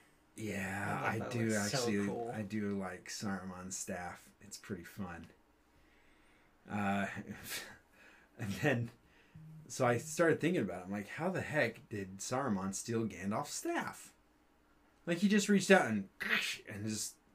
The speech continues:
Speaker 1: commanded it to come to him, and it just flew out of Gandalf's hands.
Speaker 2: Yeah.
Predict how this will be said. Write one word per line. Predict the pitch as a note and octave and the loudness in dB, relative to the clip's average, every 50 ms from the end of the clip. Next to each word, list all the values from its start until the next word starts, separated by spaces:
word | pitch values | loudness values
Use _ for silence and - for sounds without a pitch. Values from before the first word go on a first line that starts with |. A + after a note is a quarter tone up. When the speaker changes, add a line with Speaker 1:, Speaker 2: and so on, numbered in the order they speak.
| _ _ _ - E2+ - | _ _ _ -20 -14 -6
Speaker 1:
commanded | - - C3 A#2 G#2+ G#2+ B2+ C3+ C3 A2+ G#2+ | -2 0 0 2 4 4 4 4 4 2 0
it | G#2+ G2 G2+ | -2 -4 -6
to | |
come | - - A#2+ D3 E3+ D3 | -2 0 2 2 2 2
to | A2 - | 0 -2
him, | F2+ F#2 G2+ A2+ | -2 0 0 0
and | A#2 A2 | 0 0
it | F#2 F#2 | -2 -4
just | G2 A2 A2 - | -6 -6 -6 -6
flew | - - D3+ F3+ F3+ E3+ D#3+ | -6 -2 2 4 4 4 4
out | C#3+ C#3 C#3+ | 4 2 2
of | C#3 | 4
Gandalf's | C3+ C3 B2+ B2+ B2 A#2+ - | 4 4 4 2 0 -2 -2
hands. | - A3+ A#3+ - - - - - - - - - - - | -6 -8 -8 -8 -10 -14 -18 -20 -20 -20 -20 -20 -16 -10
Speaker 2:
Yeah. | C3+ C3 C3+ C3+ C3 | -6 -4 -2 -2 -4